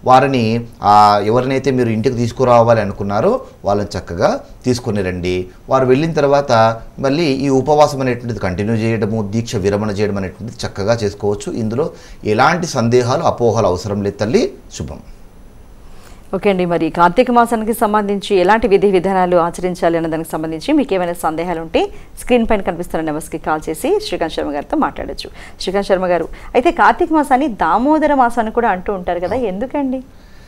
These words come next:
Speaker 1: కార్తీక మాసాన్ని దామోదర మాసం అనేటువంటి పేరుతో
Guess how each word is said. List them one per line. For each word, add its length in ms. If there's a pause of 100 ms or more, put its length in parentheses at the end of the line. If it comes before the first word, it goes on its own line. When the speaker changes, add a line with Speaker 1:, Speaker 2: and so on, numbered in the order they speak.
(560)
Speaker 1:
కార్తీక 460
మాసాన్ని 880
దామోదర 640
మాసం 460
అనేటువంటి 400
పేరుతో 680